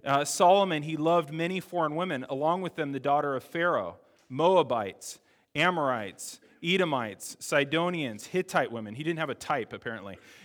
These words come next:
And so he goes after all these foreign women. And it's said in the law that a king should not have multiple wives. They shouldn't have a whole bunch of wives. They should be faithful to one wife. And it was clearly forbidden that he would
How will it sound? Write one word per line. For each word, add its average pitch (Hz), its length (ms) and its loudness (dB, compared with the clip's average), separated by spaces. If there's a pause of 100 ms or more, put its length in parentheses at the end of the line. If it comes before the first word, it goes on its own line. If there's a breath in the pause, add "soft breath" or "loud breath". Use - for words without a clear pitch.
And 165 280 2
so 190 300 6
he 175 360 -4
goes 185 340 2
after 196 300 4
all 175 260 6
these 214 220 -6
foreign 180 300 -4
women. 233 240 0
And 147 160 -2 (180 loud breath)
it's 185 260 4
said 220 240 4
in 262 100 2
the 202 100 2
law 156 420 4
that 131 160 -4
a 131 40 -8
king 208 340 -8
should 170 300 -2
not 165 340 0
have 160 300 -2
multiple 151 420 -8
wives. 123 340 -2
They 135 80 -6
shouldn't 196 280 0
have 180 160 0
a 170 40 -4
whole 180 120 -2
bunch 190 200 -4
of 175 80 -4
wives. 156 460 0 (260 loud breath)
They 147 120 2
should 147 300 -2 (200 loud breath)
be 151 100 -4
faithful 175 500 0
to 180 140 -4
one 160 300 -2
wife. 139 380 -2 (260 loud breath)
And 165 160 2
it 170 100 -2
was 160 160 0
clearly 220 560 2
forbidden 147 460 2
that 139 140 -6
he 160 160 -4
would 139 200 0